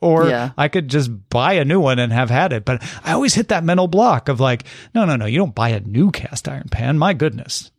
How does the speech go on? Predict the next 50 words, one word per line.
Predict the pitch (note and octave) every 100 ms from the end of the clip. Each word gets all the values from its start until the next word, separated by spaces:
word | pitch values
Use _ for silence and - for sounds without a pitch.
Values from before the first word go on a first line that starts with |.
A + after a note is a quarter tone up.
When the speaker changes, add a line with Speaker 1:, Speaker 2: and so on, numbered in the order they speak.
| -
Speaker 1:
Not | D#3 D#3+
when | B2
Speaker 2:
I | -
Speaker 1:
you |
Speaker 2:
think | C4+
Speaker 1:
have | C#4+
a |
Speaker 2:
this | - F#4+
is |
Speaker 1:
family | F#4+ B3 A3
as | G#3
old | E3+ A#3+ F3
as | C#3
ours." | F3+ B3+ E3+ G#3+ A#3 F3+ - _ _ _ _
Speaker 2:
I | - G3
think | - C#4+
that | D#4+ B3+
this | A3+ B3
is | A3+
part | - F3+ E3
of | D#3+ E3+
the | D#3+ C#3+ A#2
cast | E3+ D#3 -
iron | D#3+ D3
heresy | C#3+ D#3 D#3 D3 C3+ B2+ A#2
that | C3+
must | C#3 D3 -
be |
sweeping | D3+ - D3 C#3+ C#3
the |
internet | C3+ C#3 B2+ C3+
too, | - D3
with | A2
the | -
Speaker 1:
Absolutely. |
Speaker 2:
people | D#3+ F3 F3
Speaker 1:
Yeah. | -
Speaker 2:
saying, | D#3 D3 C#3 C3
"No, | C#3+ C3+
you | C3+
can | C#3 C#3
totally | C#3 B2 C#3 E3
wash | C#3+ C3 C3+
it | C3
with | C3 C#3+
Speaker 1:
Of | A3+
course. | D4 C4+ E3
Speaker 2:
soap |
and | D#3
water, | B2+ B2 C3